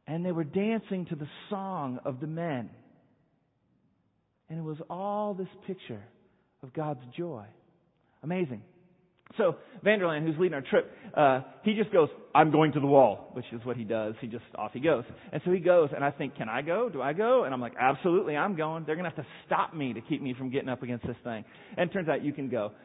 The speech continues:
I was all, mm, and for nothing. But, uh, I get all in there, and then, you know, "Do you wear a hat? Do you not wear a hat?" You get in, so I get right up against this thing, and there's no room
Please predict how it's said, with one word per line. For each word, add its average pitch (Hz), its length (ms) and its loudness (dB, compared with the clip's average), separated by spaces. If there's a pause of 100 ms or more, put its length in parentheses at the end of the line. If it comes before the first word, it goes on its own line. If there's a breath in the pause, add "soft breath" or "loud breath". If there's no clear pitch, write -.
(120)
I 107 60 -6
was 113 80 -6
all, 117 320 -4
mm, 135 160 -8
and 123 100 -12
for 123 60 -10
nothing. 107 240 -12
But, 160 220 2 (180 loud breath)
uh, - 40 2
I 175 200 6
get 202 180 2
all 214 320 4
in 180 240 -2
there, 139 260 -2
and 156 220 -2
then, 190 260 0
you 170 100 -6
know, 143 180 -2
"Do 139 100 -8
you 143 80 -2
wear 160 140 0
a 156 40 0
hat? 156 200 0
Do 120 60 -8
you 127 60 -4
not 139 120 -6
wear 139 100 -4
a 147 40 -2
hat?" 143 200 -2
You 127 120 -4
get 151 140 0
in, 147 260 -2
so 151 240 2
I 139 100 -2
get 143 180 -4
right 208 260 0
up 196 100 -4
against 190 260 -4
this 156 160 -2
thing, 151 220 -4 (240 loud breath)
and 160 120 0
there's 160 160 0
no 240 160 4
room 170 560 0